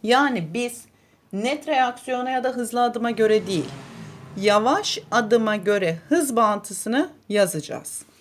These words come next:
Yavaş adımın aktivasyon enerjisi en fazladır. Bir basamakta oluşup başka basamakta harcanan maddeye ara ürün denir. Tepkime derecesi yavaş adıma göre yazılırken molekülerite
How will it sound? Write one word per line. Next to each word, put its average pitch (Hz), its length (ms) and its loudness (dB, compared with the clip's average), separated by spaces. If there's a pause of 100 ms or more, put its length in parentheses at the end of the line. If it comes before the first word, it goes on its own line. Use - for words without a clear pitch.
(480)
Yavaş 240 480 4
adımın 269 340 4
aktivasyon 269 600 2
enerjisi 214 440 0
en 285 160 4
fazladır. - 760 -4 (440)
Bir 247 280 0
basamakta 269 500 2
oluşup 233 360 0
başka 190 340 2
basamakta 202 640 0
harcanan 214 500 2
maddeye 196 640 2 (300)
ara 202 260 8
ürün 151 340 -2
denir. - 440 -10 (1600)
Tepkime 269 480 2
derecesi 330 540 0
yavaş 311 340 4
adıma 254 240 0
göre 226 200 2
yazılırken 262 720 0
molekülerite 262 960 0